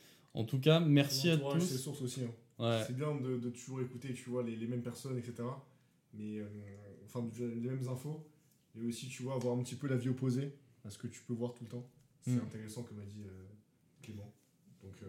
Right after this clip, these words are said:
Speaker 2: voilà, sortez vos... Sorte, sorte, en fait, hey, sorte ta zone de confort et va voir un petit peu, euh,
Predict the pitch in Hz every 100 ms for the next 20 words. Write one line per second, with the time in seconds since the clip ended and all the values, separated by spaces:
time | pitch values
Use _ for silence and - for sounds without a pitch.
0 | 92 95 95 92 107 117 107 107 - -
1 | _ - 185 185 - 208 - 165 214 220
2 | - 170 175 139 - 190 - 170 175 170
3 | 175 165 185 175 139 151 160 156 143 127
4 | 165 160 147